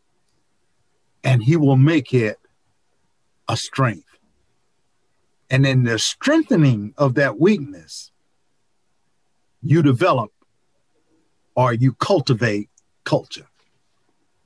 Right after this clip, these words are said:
Y'all don't hear me this morning. You don't fully understand. So where, where, where, where are you going with this?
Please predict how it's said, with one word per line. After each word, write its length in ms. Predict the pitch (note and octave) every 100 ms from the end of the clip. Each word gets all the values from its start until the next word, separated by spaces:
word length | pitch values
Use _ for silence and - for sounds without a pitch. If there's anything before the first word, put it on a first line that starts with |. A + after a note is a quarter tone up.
| _ _ -
Y'all 200 | C#3+ C#3
don't 140 | B2
hear 120 | C#3
me 100 | C3
this 220 | A2+ A2 A#2+
morning. 260 | A2 G2+
You 60 | B2+
don't 160 | C3
fully 300 | A#2 D3+ B2
understand. 500 | A#2+ A2 G#2+ C3+ A2+
So 80 | B2
where, 140 | D#3+ F#3+
where, 400 | G#3+ A3+ A#3+ A#3
where, 260 | A#3+ A#3
where 80 | A#3+
are 80 | B3
you 140 | A3+
going 260 | G#3+ A#3+ A3+
with 160 | D3+
this? 260 | C3+ - -